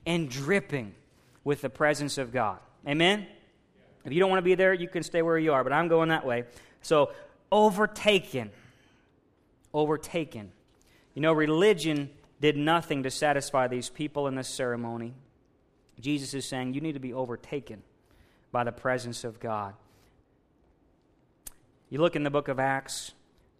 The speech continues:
it was not until this moment in these twelve apostles' lives, which was eleven by then, in these men's lives and these women's lives that waited in the upper room, they were not really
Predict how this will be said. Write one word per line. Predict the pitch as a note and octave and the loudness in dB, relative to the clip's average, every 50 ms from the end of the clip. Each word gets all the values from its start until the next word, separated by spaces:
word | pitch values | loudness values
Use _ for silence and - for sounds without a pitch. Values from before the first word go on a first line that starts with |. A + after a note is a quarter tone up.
| _ _ _ | _ _ _
it | - D#3 D#3 - | -2 -2 -2 -2
was | C3 D3+ C3 C3 | -4 -6 -4 -2
not | D3+ D#3 D#3+ E3+ | 0 2 2 2
until | E3 D#3 D3 - - D3 C#3+ | 2 0 -2 -2 -2 -2 0
this | C#3 D3 D3+ D3 - - | 0 0 -2 -4 -4 -6
moment | - C#3+ C#3+ C#3+ D3 D3 D3+ D3 - | -4 -2 0 0 0 0 -2 -4 -4
in | - C3 B2+ B2+ B2 | -6 -8 -6 -6 -4
these | C#3 C#3+ C#3+ C#3 C3+ - - - | -2 -2 -2 -4 -6 -8 -12 -14
twelve | - - - D3+ D3+ D#3 D3 | -12 -4 0 2 2 2 2
apostles' | D3 C#3+ - - C#3 C3+ C3+ - - C3+ B2+ A2+ A#2 | 0 -4 -4 -2 -2 -2 -2 -4 -6 -8 -8 -8 -8
lives, | B2 B2+ A#2 A2 G#2+ G#2 - | -8 -6 -6 -6 -8 -10 -12
which | - A2+ - | -14 -14 -14
was | A#2 G#2+ A2+ | -14 -12 -8
eleven | A#2 B2 B2 A#2+ A#2 A2+ | -6 -4 -4 -4 -4 -6
by | G#2+ G#2+ G#2+ | -6 -6 -8
then, | G#2+ G#2+ G#2 G2 F#2+ _ _ _ _ _ _ _ _ _ _ _ _ _ _ - - _ _ _ _ _ _ _ _ | -8 -10 -12 -14 -18 _ _ _ _ _ _ _ _ _ _ _ _ _ _ -20 -20 _ _ _ _ _ _ _ _
in | - B2+ | -8 -6
these | C3+ C3+ C3 A#2+ | -4 -4 -4 -4
men's | C3 C3+ C#3+ D3+ D#3 D#3 D3 C3 | -2 -2 0 0 -2 -2 -4 -2
lives | C#3 C3 B2+ B2 A#2 A2+ A2 A#2 A2+ G#2+ A#2+ | -2 0 2 2 2 0 -2 -4 -6 -8 -8
and | A#2+ | -8
these | A#2+ A#2+ A2+ B2+ | -8 -6 -6 -4
women's | C#3 D3 D3 C#3+ B2+ | -2 -2 -2 -4 -4
lives | B2+ C3 B2+ B2 A#2+ A#2 | -2 -2 -2 -2 -4 -4
that | A#2+ | -2
waited | B2+ C3 C3+ C3 | -2 -2 -2 -2
in | B2+ | -2
the | B2+ | -2
upper | B2+ B2 C3 B2 | -4 -4 -4 -6
room, | A#2+ A#2 A2+ A2+ A2+ A2 - _ _ _ _ _ _ _ | -6 -6 -6 -6 -8 -10 -12 _ _ _ _ _ _ _
they | - C3 C3 D3 E3 F#3 | -8 -2 0 0 2 2
were | F#3 F#3 F3+ E3+ | 0 0 0 0
not | D#3 D#3+ D#3 D3+ D3 D3+ - | 0 0 0 0 0 0 -2
really | D3+ C#3 C3 C#3+ D3+ D#3 D#3+ D#3+ D#3+ D#3+ D#3 D3 | -6 -6 -4 -2 0 2 2 2 2 0 -2 -4